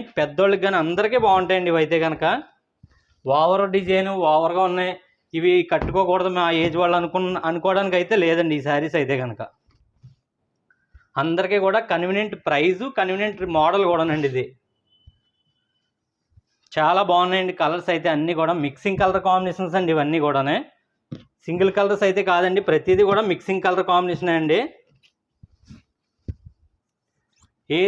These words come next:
ఏ చీర నచ్చినా వెంటనే స్క్రీన్ షాట్ తీసి పెట్టేసుకోండి. స్క్రీన్ షాట్ తీసి పెట్టేసి నేను ఓకే అంటే పేమెంట్ చేసేయండి వెంటనే. లేట్ చేస్తే కనుక వేరే వాళ్ళకి బుక్ అయిపోవడం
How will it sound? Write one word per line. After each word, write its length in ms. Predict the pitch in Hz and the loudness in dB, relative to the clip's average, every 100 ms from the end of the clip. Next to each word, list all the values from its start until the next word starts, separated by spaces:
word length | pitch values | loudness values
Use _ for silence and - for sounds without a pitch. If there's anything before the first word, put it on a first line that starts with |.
| 208 170 | 2 2
ఏ 60 | 185 196 | 0 2
చీర 160 | 202 208 | 2 2
నచ్చినా 280 | 214 214 240 185 | 0 0 0 0
వెంటనే 280 | 165 190 220 | 0 -2 -4
స్క్రీన్ 260 | - 196 196 | 0 0 2
షాట్ 160 | 214 185 | 0 0
తీసి 120 | 202 - | -2 -2
పెట్టేసుకోండి. 640 | 180 180 156 190 180 180 - - _ _ _ _ _ _ _ _ - | 0 0 0 -2 0 0 -2 -8 _ _ _ _ _ _ _ _ -12
స్క్రీన్ 360 | 156 180 214 214 | -2 -2 -2 0
షాట్ 240 | 226 226 190 | 0 0 -4
తీసి 200 | 208 190 196 | -8 -4 -4
పెట్టేసి 340 | 190 202 214 220 | 0 -2 -2 -4
నేను 120 | 190 165 160 | -2 2 2
ఓకే 240 | 180 208 208 | 2 0 -2
అంటే 220 | 196 208 220 190 | -2 -4 -2 -2
పేమెంట్ 360 | 180 202 196 185 | -2 -4 -6 -4
చేసేయండి 580 | 175 170 - 180 165 165 | -4 -4 -4 -2 0 0
వెంటనే. 500 | 147 143 143 143 135 226 _ _ _ _ _ | -2 -4 -6 -8 -8 -12 _ _ _ _ _
లేట్ 300 | 131 165 202 190 | 0 0 -2 -2
చేస్తే 320 | 180 185 190 190 175 | -2 -2 -2 0 0
కనుక 220 | 165 185 302 - _ _ _ 156 | 0 -2 -2 -6 _ _ _ -4
వేరే 200 | 180 180 190 | -2 2 2
వాళ్ళకి 260 | 202 214 180 | 0 -2 -4
బుక్ 180 | 180 185 | 0 0
అయిపోవడం 320 | 170 175 | 2 0